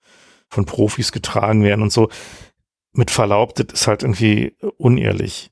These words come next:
Na, also das hat halt nix mit, mit der Realität zu tun. So, ich meine, das sind halt irgendwie keine besonders speziellen Masken, das sind halt Baumarkt-Pfennig-Artikel, von denen einfach nur nicht genug da waren.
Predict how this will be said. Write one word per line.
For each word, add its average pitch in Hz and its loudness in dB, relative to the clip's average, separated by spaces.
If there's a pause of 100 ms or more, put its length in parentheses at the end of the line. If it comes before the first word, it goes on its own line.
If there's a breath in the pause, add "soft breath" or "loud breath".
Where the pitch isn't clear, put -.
Na, 110 2
also 101 -2
das - -8
hat - -4
halt 110 0
nix - 0
mit, 120 0
mit 113 0
der 107 4
Realität 104 0
zu 120 -2
tun. 117 -4
So, 110 -2
ich 104 0
meine, 113 2
das 107 0
sind 110 0
halt 110 0
irgendwie 113 -4
keine 107 0 (540 soft breath)
besonders 110 4
speziellen 110 2
Masken, 113 2
das - -2
sind 104 0
halt 107 2
Baumarkt-Pfennig-Artikel, 110 0
von 107 0
denen 107 0
einfach 107 -2
nur 104 0
nicht 107 -2
genug 107 0
da 107 2
waren. 98 2